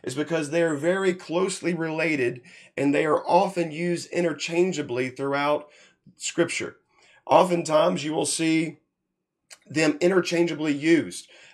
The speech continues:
I-, if you look at the original Greek and what it's, what is written in the original Greek manuscripts and the way that it's translated into the English, you will oftentimes see it translated either goodness or kindness, depending on the Scripture.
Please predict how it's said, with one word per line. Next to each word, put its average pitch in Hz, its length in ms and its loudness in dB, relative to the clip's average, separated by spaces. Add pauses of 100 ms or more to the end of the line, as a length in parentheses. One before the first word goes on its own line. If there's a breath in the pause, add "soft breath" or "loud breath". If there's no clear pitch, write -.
I-, - 60 -6
if 139 400 -2
you 147 80 -6
look 160 200 -2
at 151 100 -8
the 151 60 -4
original 151 460 -4
Greek 147 400 -4
and 131 160 -6
what 147 100 -4
it's, 147 220 -8
what 143 140 -6
is 123 120 -6
written 143 280 -4
in 135 100 -4
the 127 80 -4
original 139 540 -4 (200 soft breath)
Greek 147 280 -2
manuscripts 160 760 -4
and 139 100 -6
the 131 60 -4
way 139 160 -2
that 143 140 -6
it's 110 100 -10
translated 147 480 -4
into 135 160 -6
the 123 100 -6
English, 165 380 -4
you 143 80 -2
will 147 140 -2
oftentimes 160 840 -4
see 160 300 2
it - 80 -4
translated 143 640 -6
either 147 260 -4
goodness 156 600 -4 (360 soft breath)
or 175 320 8
kindness, 160 720 0 (220 soft breath)
depending 156 400 -4
on 143 420 0 (280 soft breath)
the 131 80 -6
Scripture. - 580 -2